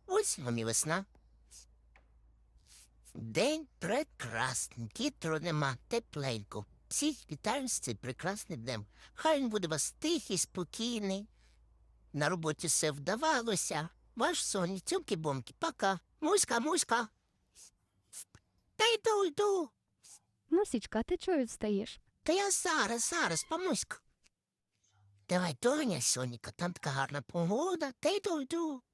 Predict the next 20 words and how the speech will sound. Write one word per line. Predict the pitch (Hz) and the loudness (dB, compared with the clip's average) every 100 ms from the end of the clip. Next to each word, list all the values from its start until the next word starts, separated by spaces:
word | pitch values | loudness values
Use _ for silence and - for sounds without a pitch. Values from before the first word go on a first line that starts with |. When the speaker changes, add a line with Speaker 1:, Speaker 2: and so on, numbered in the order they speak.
| _ _ _ - | _ _ _ -10
Speaker 1:
Сонік, | - - 311 311 302 - | -6 -2 -2 0 -4 -4
Сонічек, | - 302 392 381 247 349 311 - | -2 -2 0 -2 -2 -4 -6 -6
ти | 262 | -4
де? | 285 359 381 - _ _ _ - - _ | -2 -2 -2 -6 _ _ _ -18 -18 _
Тоже | 427 440 427 415 | 4 4 4 2
хоч | 392 - | 0 0
на | 247 330 | 0 2
вулицю, | 320 302 262 - 240 | 2 0 0 0 0
почекай | - 247 - - 359 | 2 2 2 -2 0
мене, | 339 330 | 0 0
мені | 294 311 | 2 2
тут | 320 320 | 0 -2
страшно. | - - 370 359 320 226 302 269 285 240 214 _ _ - _ _ _ _ _ - - _ _ _ _ - | -2 -2 0 2 2 0 -2 -2 -2 -6 -10 _ _ -20 _ _ _ _ _ -20 -20 _ _ _ _ -2
Speaker 2:
Ну | 294 | 0
що, | 359 - 196 | 0 -2 -2
нагулялась? | 202 247 320 349 311 - - _ _ | 0 2 2 2 0 -10 -20 _ _
А | - | -8
тепер | 208 - 320 339 | -8 2 2 2
треба | - 196 | -4 -4
підкріпитися, | 240 - 320 302 226 202 - | -4 -2 -2 0 0 0 -6